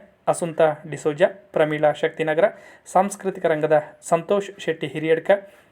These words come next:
ವಿದ್ದು ಉಚ್ಚಿಲ್, ಹರೀಶ್ ಪೇಜಾವರ, ಶ್ಯಾಮಸುಂದರ್ ರಾವ್, ಚಿತ್ತರಂಜನ್ ಶೆಟ್ಟಿ ಬಂಡಾಲ ಮುಂತಾದವರು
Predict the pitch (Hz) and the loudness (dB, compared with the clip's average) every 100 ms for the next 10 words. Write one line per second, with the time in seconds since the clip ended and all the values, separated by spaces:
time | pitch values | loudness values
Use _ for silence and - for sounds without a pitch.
0 | _ _ _ _ 147 175 165 196 185 - | _ _ _ _ -6 -6 -2 -2 -2 -4
1 | _ _ _ 170 160 - 214 277 - _ | _ _ _ -6 -6 -4 -4 -6 -16 _
2 | _ _ _ _ _ _ - 170 196 196 | _ _ _ _ _ _ 0 2 2 0
3 | - _ 160 156 143 151 - - - - | -10 _ 0 2 2 2 0 -10 -10 2
4 | 151 151 - 151 143 156 190 196 - - | 2 2 -4 -2 2 4 2 0 -8 -8
5 | 170 160 151 147 139 175 175 180 151 143 | 0 0 2 -2 -4 -8 -4 -4 -2 2
6 | 147 - - - _ - 233 247 185 143 | 2 2 -4 -20 _ -2 -2 6 6 6
7 | 202 | 0